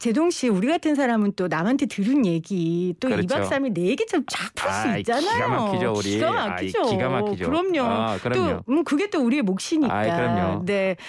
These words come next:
Speaker 1: 저도 어디 나가서 이 책에서 김제동 씨가 한 얘기 제 얘기냐 하고 다녀요.
Speaker 2: <laughs> 예.
Speaker 1: 걱정하지 마세요.
Speaker 2: 아, 예, 예, 예.
Speaker 1: 네.
Speaker 2: 알겠습니다.
Speaker 1: 자, 여러분은 지금 김희민의 이슈 앤 피플에서 질문이 답이 되는 순간의 저자 김제동 씨와 함께하고 있습니다.
Speaker 2: 네,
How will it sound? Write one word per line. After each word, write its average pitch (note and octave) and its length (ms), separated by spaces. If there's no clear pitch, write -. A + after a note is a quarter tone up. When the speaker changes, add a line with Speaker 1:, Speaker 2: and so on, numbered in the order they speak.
Speaker 1:
저도 D#4+ 420
어디 G#3+ 240
나가서 G#3+ 380
이 G#3+ 160
책에서 D#4 260
김제동 B3+ 440
씨가 A#3 220
한 A3+ 140
얘기 G#3 200
제 - 160
얘기냐 A3 580
하고 E4 260
다녀요. A3+ 280
Speaker 2:
<laughs> - 240
예. F#3+ 40
Speaker 1:
걱정하지 E4 520
마세요. - 180
Speaker 2:
아, C3 220
예, - 60
예, G#2+ 260
예. E2+ 100
Speaker 1:
네. E3 180
Speaker 2:
알겠습니다. F2 480
Speaker 1:
자, F3 280
여러분은 A#3+ 640
지금 F#3+ 240
김희민의 F3 400
이슈 A3 220
앤 C#4+ 160
피플에서 F3+ 840
질문이 B3 400
답이 A3+ 260
되는 E4+ 280
순간의 A3 720
저자 E3+ 440
김제동 F#3 500
씨와 - 220
함께하고 A3 380
있습니다. - 680
Speaker 2:
네, D#2 60